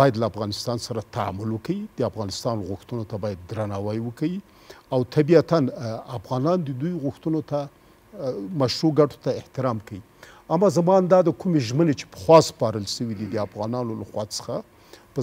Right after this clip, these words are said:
ځانګړي ډول د افغانستان د اسلامي امارت له خوا څخه، هغه برخه چې نه ده اکسپایر سوې، زه فکر کوم چې حتماً هغې ته د افغانستان حکومت ژمن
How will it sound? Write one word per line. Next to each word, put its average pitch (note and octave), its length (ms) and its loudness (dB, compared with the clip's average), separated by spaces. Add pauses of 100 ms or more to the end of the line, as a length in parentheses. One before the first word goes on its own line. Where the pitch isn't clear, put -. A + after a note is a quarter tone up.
ځانګړي B2 440 2
ډول B2 240 0
د A2+ 80 -4
افغانستان G2+ 600 -10
د A2 120 -12
اسلامي G#2 420 -10
امارت G#2+ 460 -10
له G#2 100 -12
خوا G#2+ 120 -6 (100)
څخه، - 180 -12 (480)
هغه F#3+ 220 6 (160)
برخه F#3 240 8
چې - 240 -4
نه E3+ 120 6
ده D#3+ 100 10
اکسپایر G#2 360 -4 (100)
سوې، F2 240 -10 (760)
زه E3+ 160 2
فکر D3+ 280 -4
کوم G#3 180 -6
چې - 140 -6
حتماً D#3 280 -4
هغې C#3+ 300 -4
ته B2+ 60 -10
د G#2+ 80 -8 (100)
افغانستان A2 560 -8
حکومت G#2+ 380 -8 (400)
ژمن C3 320 0